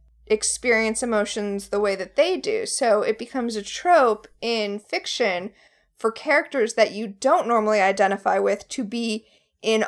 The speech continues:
awe at the things that we consider mundane. I feel like this is related to the born sexy yesterday trope, where you have, like,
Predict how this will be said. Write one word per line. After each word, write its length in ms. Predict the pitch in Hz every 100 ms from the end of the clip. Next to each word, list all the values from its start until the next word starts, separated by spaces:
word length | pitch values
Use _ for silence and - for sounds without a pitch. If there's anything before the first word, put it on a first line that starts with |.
| -
awe 440 | 269 339 262 196
at 200 | 214 220
the 80 | 247
things 320 | 240 220 220
that 100 | 214
we 140 | 196 208
consider 420 | 240 226 233 208
mundane. 580 | 196 185 208 294 240 170
I 120 | 151
feel 260 | - 359 453
like 200 | 403 -
this 200 | 277 -
is 300 | 262 254 - _ _ _ _ _ _ _ _ _
related 760 | 233 240 220 240 277 277 233
to 420 | 202 - 226 214 202
the 680 | 214 214 208 202 196 190 - -
born 320 | 226 226 226
sexy 380 | 240 233 - 262
yesterday 500 | 226 214 - 277 311
trope, 520 | 311 - 349 359 - - _ _ _ _ _ _ _ _
where 420 | 233 254 240 226
you 220 | 202 247
have, 480 | 262 262 214 214 208
like, 440 | - 214 208 -